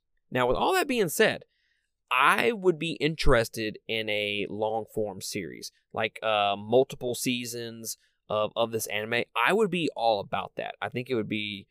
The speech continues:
would be really great to kind of expand that and make it, yeah, it's the same story, but they're kind of filling in some gaps,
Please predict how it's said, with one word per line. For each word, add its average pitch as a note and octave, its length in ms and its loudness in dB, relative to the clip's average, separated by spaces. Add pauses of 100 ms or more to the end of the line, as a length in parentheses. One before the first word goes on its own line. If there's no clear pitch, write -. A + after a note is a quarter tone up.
(180)
would A2 140 -6
be A#2 100 0
really A2+ 280 0
great A2 340 -2
to - 140 -16
kind A#2+ 160 -4
of G2+ 80 -4
expand G#2 520 -4
that C3+ 220 -4 (480)
and A2 380 -2
make C#3+ 180 2
it, D#3+ 160 2 (260)
yeah, C#3+ 220 8 (140)
it's C3+ 120 0
the C#3+ 80 -4
same F#3 320 0
story, C3+ 440 4
but - 180 6
they're A#2+ 140 0
kind C#3+ 320 -2
of A2 240 2 (160)
filling C3+ 280 6
in A#2+ 140 -4
some A2 180 -10
gaps, G#2 460 -2